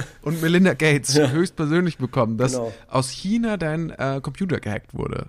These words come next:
Speaker 2: Ja, oder irgendwie Zugriff auf mein Konto irgendwie kurz
Speaker 1: Mhm.
Speaker 2: da war oder was weiß ich. Was lustig ist, weil vielleicht haben die mir die Lizenz für Microsoft gezahlt, weil ich sehe, ich hatte die ganze Zeit so eine Testversion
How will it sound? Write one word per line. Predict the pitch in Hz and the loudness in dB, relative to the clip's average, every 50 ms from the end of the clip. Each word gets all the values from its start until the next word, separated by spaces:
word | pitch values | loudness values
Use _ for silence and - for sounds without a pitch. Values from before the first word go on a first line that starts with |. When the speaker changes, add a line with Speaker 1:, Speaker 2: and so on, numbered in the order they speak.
| _ | _
Speaker 2:
Ja, | - 113 117 127 143 | -4 0 2 2 2
oder | 139 127 120 135 | 2 0 -2 -2
irgendwie | 143 139 135 135 127 123 | -2 -2 -2 0 -2 -2
Zugriff | 127 - 151 160 156 139 117 | -4 -4 -6 -4 -4 -4 -4
auf | 131 131 117 | -4 -4 -4
mein | 120 120 113 | -4 -6 -6
Konto | - - 120 117 113 110 98 80 | -6 -6 -6 -6 -6 -8 -10 -8
irgendwie | 90 98 98 98 90 95 98 95 87 - - - - - _ - | -8 -8 -8 -8 -8 -6 -6 -8 -8 -10 -14 -20 -20 -20 _ -16
kurz | - 113 107 139 117 | -12 -4 0 2 4
Speaker 1:
Mhm. | 107 | 4
Speaker 2:
da | 113 117 120 92 92 | 4 4 4 2 0
war | 92 90 87 | -4 -4 -4
oder | 82 92 92 90 | -4 -6 -6 -6
was | 98 95 - | -6 -10 -10
weiß | 95 92 - - | -12 -12 -12 -14
ich. | - 87 - - _ _ - - - - - - | -16 -18 -18 -20 _ _ -20 -18 -18 -18 -18 -8
Was | - 123 123 - | -6 -6 -4 2
lustig | 131 175 214 - - 151 147 | 2 2 2 2 -4 -4 -4
ist, | 156 180 - - - | -4 -6 -6 -2 2
weil | 139 143 143 | 2 2 2
vielleicht | 143 143 131 135 151 214 - | 0 -2 -2 -2 -4 -4 -6
haben | 220 202 | -8 -8
die | 190 180 | -8 -6
mir | 165 170 170 | -6 -6 -4
die | - 147 | -4 -4
Lizenz | 127 123 - - - 170 - 127 127 - | -4 -4 -6 -6 -8 -8 -8 -8 -8 -10
für | - - 156 160 160 | -10 -4 -4 -4 -2
Microsoft | 151 147 151 160 156 - 131 - - 107 95 - - - | -2 -2 -2 -4 -4 -8 -10 -8 -8 -10 -10 -10 -16 -18
gezahlt, | 101 - - - - 78 82 92 95 - - - _ _ _ - - - _ _ | -16 -14 -12 -10 -8 -6 -6 -6 -6 -6 -10 -18 _ _ _ -20 -20 -20 _ _
weil | - 113 117 117 | 0 2 2 2
ich | 95 123 120 - | 0 -2 -4 -2
sehe, | - 120 123 127 131 | -2 0 0 0 0
ich | - 107 - | -2 -4 -6
hatte | 135 143 139 | -4 -6 -4
die | 135 120 | -8 -2
ganze | 120 135 139 143 139 | 0 2 2 2 -2
Zeit | 139 120 | -4 -4
so | - 131 | -2 -2
eine | 120 113 - | -2 -2 -4
Testversion | - 165 175 - - 113 110 104 107 107 107 110 131 147 | -6 -10 -10 -8 -8 -8 -8 -6 -4 -4 -4 -4 -4 -6